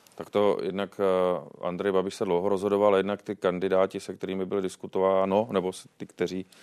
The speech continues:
byli, eh, potenciální, tak, eh, s-, potom tu nabídku z nějakých svých důvodů osobních odmítli a p-, a pan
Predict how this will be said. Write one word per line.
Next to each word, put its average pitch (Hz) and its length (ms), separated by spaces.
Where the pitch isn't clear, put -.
byli, 95 420
eh, 85 120
potenciální, 95 840
tak, 95 160
eh, 92 40
s-, - 240
potom 92 360
tu 98 100
nabídku 92 380
z 90 60
nějakých 90 400
svých 92 240
důvodů 92 440
osobních 95 540
odmítli 95 540
a - 80
p-, - 220
a - 80
pan 90 360